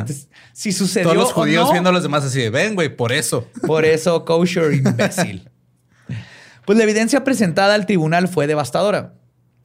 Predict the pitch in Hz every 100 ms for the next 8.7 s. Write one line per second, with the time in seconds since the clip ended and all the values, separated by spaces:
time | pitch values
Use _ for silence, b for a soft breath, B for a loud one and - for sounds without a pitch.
0 | _ - 170 151 170 165 196 196 170 143
1 | 170 170 185 147 143 147 156 156 170 135
2 | - 151 147 160 156 - 139 156 139 123
3 | 127 139 143 139 139 139 135 143 147 160
4 | - _ - 101 92 - 110 113 160 156
5 | 147 147 170 - 151 143 165 156 - 139
6 | 131 147 139 139 147 151 151 165 180 123
7 | 139 147 160 123 - 135 139 156 143 131
8 | 151 139 135 156 165 127 95